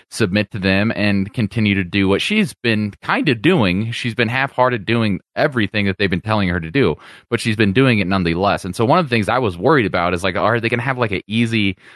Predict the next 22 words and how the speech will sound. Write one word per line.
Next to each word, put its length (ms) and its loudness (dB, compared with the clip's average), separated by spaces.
cop 240 -2
out. 280 0
I 180 0
figured 720 0
that 100 2
it 60 4
was 180 0
going 300 2
to 120 -4
be 260 2
the 200 0
Colossus 840 0
was 400 0
in 200 2
a 120 0
present 500 -4
danger, 380 0
and 140 0
she 140 -2
did 280 0
what 180 0
she 260 -4